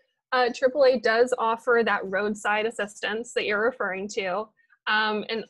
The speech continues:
a lot of people do prefer to have it through triple A. But nowadays, a lot of insurance companies are also including that as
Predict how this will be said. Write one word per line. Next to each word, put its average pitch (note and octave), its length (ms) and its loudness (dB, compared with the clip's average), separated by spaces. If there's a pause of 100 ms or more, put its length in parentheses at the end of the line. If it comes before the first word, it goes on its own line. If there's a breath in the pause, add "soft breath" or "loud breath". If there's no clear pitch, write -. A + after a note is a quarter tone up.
a G3+ 80 -4
lot A3 460 0
of G#3+ 200 -2
people F#3+ 600 -6 (220)
do G3+ 560 -4 (120)
prefer A#3+ 300 -8
to G3 60 -8 (100)
have G3+ 160 -4
it - 140 -8 (100)
through G#3 240 -2
triple G3 380 -8
A. - 200 -8 (400)
But C4+ 220 -2 (380)
nowadays, G3+ 1000 -6 (220)
a G#3 60 -14
lot G3+ 160 -8
of G#3 60 -6
insurance G3+ 380 -8
companies G3+ 480 -6
are F#3 200 -8
also G3+ 340 -10
including A#3 640 -2
that G#3+ 340 -2
as F#3 440 -8